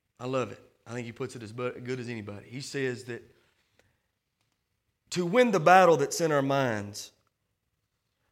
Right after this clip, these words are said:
we cannot help a thought from popping in our head. We can't help that. That's gonna happen to all of us. That's an attack of the enemy, by the way. He said, "We can't help that any more than we can help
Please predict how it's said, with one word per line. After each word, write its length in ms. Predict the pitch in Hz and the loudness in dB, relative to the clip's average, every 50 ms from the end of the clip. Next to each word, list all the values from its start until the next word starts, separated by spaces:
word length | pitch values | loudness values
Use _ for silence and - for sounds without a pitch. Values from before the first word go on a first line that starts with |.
| _ _ | _ _
we 180 | 156 214 262 262 | 0 2 2 2
cannot 500 | 262 247 240 220 214 214 208 202 - - | 4 4 2 4 6 4 4 4 2 0
help 460 | 170 190 202 175 143 120 - - - - - - _ _ _ _ _ _ _ _ _ _ _ | 0 2 4 4 4 2 0 -4 -12 -20 -20 -20 _ _ _ _ _ _ _ _ _ _ _
a 100 | - 143 | -4 -4
thought 500 | 139 - - 196 185 160 135 - - - | -4 2 4 4 6 6 4 2 0 -6
from 180 | - 143 123 117 | -6 -6 -6 -6
popping 440 | - - 151 143 131 - 131 123 120 | -2 0 0 0 0 -2 -6 -6 -6
in 100 | 117 117 | -4 -4
our 140 | 113 110 113 | -4 -4 -4
head. 200 | 117 113 107 110 | -4 -6 -4 -4
We 100 | 135 135 | -6 -6
can't 240 | - 147 123 110 | -6 -8 -8 -6
help 220 | 127 123 110 - - | -6 -6 -6 -6 -6
that. 220 | 110 98 90 - | -8 -8 -8 -6
That's 160 | 123 123 123 | -8 -8 -8
gonna 160 | - 139 117 113 | -8 -8 -6 -4
happen 260 | 123 120 120 120 110 | -4 -4 -6 -6 -8
to 60 | 107 | -6
all 240 | 107 113 110 101 98 | -6 -6 -6 -6 -8
of 120 | 95 92 | -10 -12
us. 80 | 92 - | -12 -8
That's 200 | - 139 139 - | -8 -8 -8 -8
an 100 | 123 113 | -12 -10
attack 300 | - - 131 127 123 131 | -4 -2 -2 -2 -2 -4
of 60 | 113 | -8
the 100 | 113 120 | -8 -8
enemy, 220 | 139 147 123 104 | -8 -8 -8 -8
by 160 | 104 104 101 95 | -10 -10 -10 -12
the 60 | 92 | -12
way. 260 | 90 92 95 90 - _ _ _ _ _ _ _ _ _ _ _ _ _ _ _ _ _ _ _ _ _ _ _ _ _ _ _ _ _ _ _ _ _ _ _ _ _ | -14 -16 -16 -18 -20 _ _ _ _ _ _ _ _ _ _ _ _ _ _ _ _ _ _ _ _ _ _ _ _ _ _ _ _ _ _ _ _ _ _ _ _ _
He 100 | - 240 | -2 -2
said, 240 | - - 240 202 202 | 2 2 2 4 6
"We 140 | 302 311 302 | 4 4 4
can't 260 | - 285 277 240 208 | 6 6 6 6 8
help 260 | 220 247 240 233 240 | 8 8 8 8 8
that 220 | 254 247 233 226 - | 6 6 6 6 4
any 160 | 214 233 240 226 | 2 2 2 4
more 260 | 220 220 233 233 214 | 6 6 6 6 6
than 160 | 196 196 185 | 2 0 0
we 120 | 208 220 | -2 -2
can 160 | 208 - 190 175 | -2 -2 -2 0
help 460 | 170 190 202 190 196 196 - - | 2 2 2 2 2 0 -6 -12